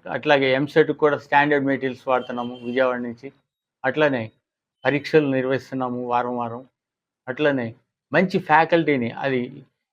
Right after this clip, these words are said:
అవసరమైతే ఎక్కడి నుంచి అయినా సరే, ఇతర రాష్ట్రాల నుంచి అయినా సరే తీసుకొచ్చి పిల్లలకి రాజీ లేనటువంటి కోచింగ్లు ఇవ్వడం వల్ల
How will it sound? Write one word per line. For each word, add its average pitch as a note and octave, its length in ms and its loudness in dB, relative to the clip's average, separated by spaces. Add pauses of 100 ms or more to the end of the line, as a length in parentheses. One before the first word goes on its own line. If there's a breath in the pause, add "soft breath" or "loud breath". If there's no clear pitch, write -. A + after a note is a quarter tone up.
(220)
అవసరమైతే F3 580 2
ఎక్కడి D3 340 4
నుంచి F#3 200 2
అయినా D3+ 160 4
సరే, G#2 260 -6
ఇతర E3+ 300 -2
రాష్ట్రాల E3+ 440 2
నుంచి D3 260 -4
అయినా C3+ 160 -2
సరే B2 240 -6
తీసుకొచ్చి B2 640 -6 (480)
పిల్లలకి D#3 400 4
రాజీ E3+ 460 4
లేనటువంటి D#3+ 640 2
కోచింగ్లు C#3 520 -4
ఇవ్వడం A#2 280 -2
వల్ల A2 300 -8